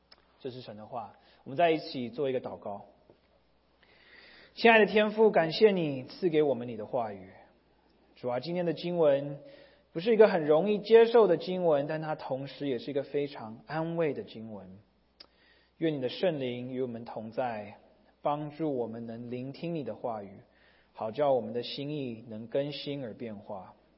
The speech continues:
奉主耶稣的名，阿们。啊，我国中的时候，呃，我很想加入我学校的一个足球队。啊，那时候我学校有两个足球队，其实有一个 A 队，还有一个 B 队。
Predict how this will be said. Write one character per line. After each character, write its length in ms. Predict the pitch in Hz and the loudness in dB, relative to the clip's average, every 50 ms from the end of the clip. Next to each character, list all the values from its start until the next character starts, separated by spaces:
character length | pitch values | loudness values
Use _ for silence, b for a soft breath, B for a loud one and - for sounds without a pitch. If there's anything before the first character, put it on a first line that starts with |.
| _ _ _ _ _ _ _ _ _ _ _ _ _ | _ _ _ _ _ _ _ _ _ _ _ _ _
奉 200 | - 131 120 110 | -12 -12 -12 -12
主 100 | - 110 | -12 -12
耶 120 | 107 110 | -12 -12
稣 120 | 113 - - | -12 -12 -12
的 80 | 127 | -12
名， 280 | 113 107 101 98 95 98 - _ _ _ _ _ _ _ _ | -12 -12 -12 -14 -16 -20 -20 _ _ _ _ _ _ _ _
阿 80 | - 98 | -20 -16
们。 260 | 104 131 143 117 95 98 - _ _ _ _ _ _ _ _ _ _ _ _ _ _ _ _ _ _ _ _ _ _ _ _ _ _ _ _ b b b b b b b b b b b b b b b b b b _ _ _ - | -12 -10 -10 -10 -12 -16 -20 _ _ _ _ _ _ _ _ _ _ _ _ _ _ _ _ _ _ _ _ _ _ _ _ _ _ _ _ b b b b b b b b b b b b b b b b b b _ _ _ -4
啊， 160 | - 151 156 | -2 0 0
我 160 | 156 151 175 | 2 0 0
国 260 | 170 - 185 196 214 233 | 2 4 6 6 8 8
中 280 | - 294 302 302 320 | 10 10 10 10 8
的 100 | 285 233 | 6 4
时 200 | - - - 170 | 4 2 0 -2
候， 400 | 170 - 226 220 190 160 131 120 B B B B B B B | 2 4 6 8 8 8 6 2 B B B B B B B
呃， 260 | 147 131 127 127 127 127 | -6 -4 -2 -2 -2 0
我 240 | 123 131 135 135 | 0 2 2 2
很 300 | 135 127 - 160 170 226 | 2 2 2 2 2 2
想 280 | 233 - 240 180 151 147 - | 4 4 4 4 2 0 2
加 240 | - 202 190 196 202 | 6 8 10 10 10
入 200 | 202 196 185 165 | 10 8 6 6
我 160 | 147 135 123 | 4 2 2
学 260 | - - - 139 143 | 0 -2 -6 -6 -4
校 200 | - 202 175 160 | 0 0 0 2
的 80 | 147 139 | 0 0
一 80 | 135 | -2
个 100 | 147 147 139 | -2 -4 -4
足 200 | - - 131 156 | -6 -8 -12 -10
球 220 | - - 135 127 | -8 -6 -6 -6
队。 260 | - - 139 117 98 - - - b b b b b | -4 -4 -6 -6 -8 -12 -20 -20 b b b b b
啊， 120 | b 147 147 - - _ - | b -12 -12 -12 -16 _ -2
那 160 | - 254 254 | 2 2 4
时 80 | 208 220 | 6 6
候 80 | 208 | 6
我 40 | 196 | 6
学 160 | - - 180 | 6 4 2
校 140 | 180 220 208 | 4 4 6
有 80 | 196 196 | 6 6
两 240 | 208 208 170 135 131 | 8 6 6 6 4
个 80 | 135 | -4
足 180 | - - 139 143 | -6 -4 -6 -6
球 200 | 139 160 147 147 | -6 -4 -4 -2
队， 160 | 160 143 127 | -2 -2 -2
其 180 | - - 127 127 | -4 -8 -12 -12
实 140 | - 147 | -8 -8
有 80 | 135 127 | -6 -4
一 40 | 131 | -4
个 80 | 151 170 - | -6 -4 2
A 200 | 196 196 202 202 | 6 10 10 10
队， 220 | 202 202 202 175 147 | 10 8 6 4 4
还 120 | 131 147 | 2 2
有 80 | 147 135 | 0 0
一 60 | 131 | 0
个 80 | 135 127 | -2 -6
B 260 | - - 135 131 135 | -6 -6 -8 -8 -6
队。 300 | 127 147 127 110 98 | -4 -4 -6 -6 -6